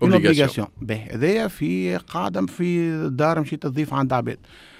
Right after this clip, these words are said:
Speaker 1: نمشيو للماناجير ولا لونتربرونور. الماناجير ولا لونتربرونور مشى باش يشري ماكينات.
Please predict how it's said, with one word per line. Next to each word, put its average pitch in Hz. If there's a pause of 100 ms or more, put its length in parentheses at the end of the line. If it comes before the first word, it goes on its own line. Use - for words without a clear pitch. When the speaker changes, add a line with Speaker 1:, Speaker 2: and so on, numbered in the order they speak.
(180)
Speaker 1:
نمشيو 185
للماناجير 190
ولا 185
لونتربرونور. 147 (560)
الماناجير 156
ولا 127
لونتربرونور 123
مشى 196
باش 180
يشري 185
ماكينات. 151